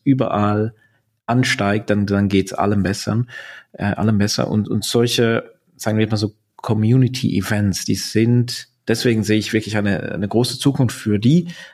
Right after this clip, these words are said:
aber in, in, wahrscheinlich nicht in der Gestalt, wie das jetzt auch in Milano war. Auch wenn es Motivation sein kann, ähm, so Menschen zu sehen. Und das, das hat mich natürlich auch gefreut, wieder, wieder andere, ähm, zu sehen. Das, das verstehe ich schon.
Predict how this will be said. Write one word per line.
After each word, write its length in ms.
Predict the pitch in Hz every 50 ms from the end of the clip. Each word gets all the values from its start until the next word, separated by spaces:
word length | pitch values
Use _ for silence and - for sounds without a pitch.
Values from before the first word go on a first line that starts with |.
| _ _
aber 360 | - 110 117 120 127 131 127 127
in, 180 | 123 127 120
in, 400 | 120 117 113 113 117 117 113 110
wahrscheinlich 380 | 110 117 - 123 123 117 113 -
nicht 160 | 107 101 -
in 40 | 104
der 100 | 95 92
Gestalt, 440 | - - - - 85 90 90 87 -
wie 80 | 90
das 160 | 90 87 -
jetzt 160 | - - - -
auch 140 | 87 -
in 140 | - - 92 90
Milano 420 | 90 87 90 87 98 98 90 85
war. 220 | 85 90 113 123 - - - - - - - - _ _ -
Auch 260 | - 107 - - -
wenn 280 | 110 123 185 240 226 175
es 180 | 127 - -
Motivation 720 | - 135 147 - - 131 127 113 - - - 120 127 131 135
sein 280 | 127 113 101 98 95 98
kann, 380 | - - 101 104 120 131 - -
ähm, 460 | 98 101 98 98 98 95 - 127 - _ _ _ _ _ _ -
so 160 | - 117 104
Menschen 380 | 104 107 107 117 120 113 113 110
zu 100 | - 113
sehen. 300 | 107 113 127 123 101 -
Und 140 | - 95 101
das, 240 | 104 - - -
das 180 | - 107 - -
hat 80 | - -
mich 140 | 135 -
natürlich 340 | - 131 - - 131 120 -
auch 120 | 151 151 -
gefreut, 360 | 135 - - - - - -
wieder, 220 | 104 101 101 101
wieder 240 | 101 98 101 98 98
andere, 640 | 98 101 101 117 107 95 98 - - - 95 92 98
ähm, 80 | - -
zu 120 | - - 101
sehen. 280 | - 104 110 104 98
Das, 260 | 104 101 - - _ -
das 160 | - - -
verstehe 340 | - - - - - 104 101
ich 100 | 98 -
schon. 240 | - - 117 104